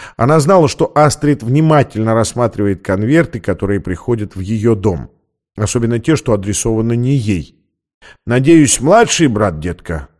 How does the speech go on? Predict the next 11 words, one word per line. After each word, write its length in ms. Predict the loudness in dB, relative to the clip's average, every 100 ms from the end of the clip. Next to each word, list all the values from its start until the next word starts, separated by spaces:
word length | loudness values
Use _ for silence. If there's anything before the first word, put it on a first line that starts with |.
| _ -20 -4
«Да, 240 | 2 2
младший 480 | 4 4 4 2 -2
брат, 320 | 2 2 0
миссис 340 | -4 -4 -4 0
Вайштенбергер». 920 | 0 0 -4 0 2 2 -2 -6 -8 _ _ _ _ _ 0
«Это 260 | 2 2
хорошо, 500 | 2 4 4 4 2
дитя 380 | 4 0 2 0
моё, 300 | 2 0 0
это 280 | 0 0 -2
хорошо. 760 | 0 2 2 2 -2 -2 -8